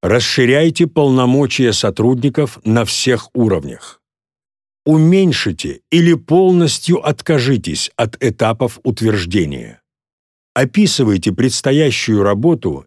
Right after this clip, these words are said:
не детализируя, например, как проекты, а не отдельные задания. Обеспечьте большую свободу доступа, как вертикальную,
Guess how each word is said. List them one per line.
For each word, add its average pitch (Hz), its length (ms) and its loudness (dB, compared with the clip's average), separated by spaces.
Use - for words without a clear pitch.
не 156 380 2
детализируя, 151 1080 2
например, 139 560 2
как 151 340 -2
проекты, 139 800 0
а 120 100 0
не 123 160 4
отдельные 104 720 0
задания. 67 640 -6
Обеспечьте 143 1120 0
большую 131 680 0
свободу 110 580 0
доступа, 92 680 -4
как 107 240 -4
вертикальную, 117 880 0